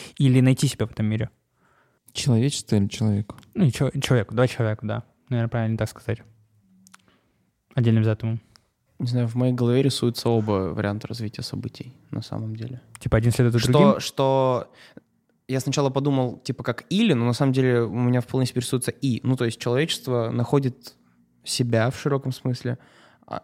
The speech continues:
Speaker 3: ну, как бы оно понимает, и проходит себя как этап,
Speaker 1: Найти
Speaker 3: перерастая
Speaker 1: себя.
Speaker 3: во что-то.
Speaker 1: А как можно пройти себя, если ты нашёл себя? Ну, типа, может быть, это и след-, и следующие друг за другом штуки, но как бы одновременно, мне кажется,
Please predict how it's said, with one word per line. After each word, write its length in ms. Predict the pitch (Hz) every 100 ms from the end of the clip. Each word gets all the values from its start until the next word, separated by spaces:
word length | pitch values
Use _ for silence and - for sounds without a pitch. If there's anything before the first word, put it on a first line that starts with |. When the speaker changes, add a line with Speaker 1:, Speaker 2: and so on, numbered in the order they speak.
| -
Speaker 3:
ну, 140 | 123 127
как 120 | 135
бы 80 | 123
оно 100 | 120
понимает, 380 | 120 127 202 202
и 100 | 135
проходит 720 | - 135 - 156 151 139 - -
себя 380 | - 131 135
как 200 | 143 135
этап, 360 | 131 113 - -
Speaker 1:
Найти 640 | _ _ _ _ _ - -
Speaker 3:
перерастая 440 | 135 131 156 147
Speaker 1:
себя. 80 | 139
Speaker 3:
во 80 | 139
что-то. 280 | - 110 131
Speaker 1:
А 40 |
как 100 | 139
можно 260 | 147 131 120
пройти 240 | 127 139
себя, 220 | - 117
если 140 | 143 -
ты 60 |
нашёл 240 | 123 - 113
себя? 300 | 113 107 110
Ну, 300 | 123 113 107
типа, 600 | 107 110 - 110 107 107 - - _ _ _ -
может 200 | 139 139
быть, 100 | 131
это 160 | 135 131
и 20 |
след-, 240 | - 175 165
и 220 | 131 123
следующие 380 | - 170 185 139
друг 140 | 123
за 80 | 120
другом 320 | 117 113 110
штуки, 320 | - 117 -
но 440 | 104 107 107 104 107
как 140 | 110
бы 80 | 107
одновременно, 580 | 107 107 110 117 120 113
мне 200 | 113 113
кажется, 560 | 117 117 - 117 117